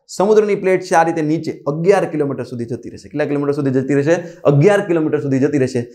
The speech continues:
બસ એની ઉપરથી જ આ ડિસાઇડ કરેલું છે અગિયાર કિલોમીટર. કોનરાડ ડિસકન્ટિન્યુટી, જેને કોનરાડ ડિસકન્ટિન્યુટી કહેવાય છે. પ્લેટ ટેક્ટોનિકની અંદર બહુ ક્લિયર થશે, બહુ વસ્તુ બધી, બધી, બહુ બધી વસ્તુ ક્લિયર થશે.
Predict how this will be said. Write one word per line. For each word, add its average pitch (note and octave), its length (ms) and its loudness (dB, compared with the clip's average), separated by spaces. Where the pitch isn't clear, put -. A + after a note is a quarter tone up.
બસ D3+ 180 2
એની D#3 200 2
ઉપરથી E3+ 400 2
જ - 320 -12
આ C#3 200 4
ડિસાઇડ D3+ 340 2
કરેલું C#3+ 240 2
છે F#3+ 120 -2
અગિયાર C3 380 4
કિલોમીટર. - 520 -14
કોનરાડ C#3 840 2
ડિસકન્ટિન્યુટી, B2 640 2
જેને C3 220 4
કોનરાડ C3 460 4
ડિસકન્ટિન્યુટી D3 640 0
કહેવાય D#3 220 0
છે. C#3+ 160 -6
પ્લેટ E3+ 540 -2
ટેક્ટોનિકની D#3 420 0
અંદર D#3 160 -2
બહુ F3 320 4
ક્લિયર D#3 280 2
થશે, C#3+ 220 0
બહુ E3 280 4
વસ્તુ E3 180 -2
બધી, C#3 200 4
બધી, C#3+ 180 2
બહુ C3+ 420 2
બધી D3 120 2
વસ્તુ C#3 220 -2
ક્લિયર D3+ 220 2
થશે. C#3 240 -2